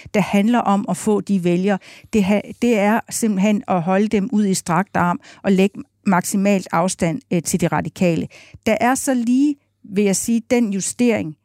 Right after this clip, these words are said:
i den her omgang, at der er også socialdemokrater, der mener, at i modsætning til nitten,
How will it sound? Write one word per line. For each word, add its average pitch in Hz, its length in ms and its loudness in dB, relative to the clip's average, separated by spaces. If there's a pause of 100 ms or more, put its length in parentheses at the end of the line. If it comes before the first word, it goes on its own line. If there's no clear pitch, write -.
(300)
i 220 60 0
den 240 280 2
her 190 180 2
omgang, 180 640 0
at 180 200 0
der 190 140 0
er 254 140 2
også 208 240 -2
socialdemokrater, 170 800 -2
der 165 160 -2
mener, 180 400 -2 (560)
at 190 280 2
i 202 60 2
modsætning 180 720 -2
til 190 160 0
nitten, 226 320 2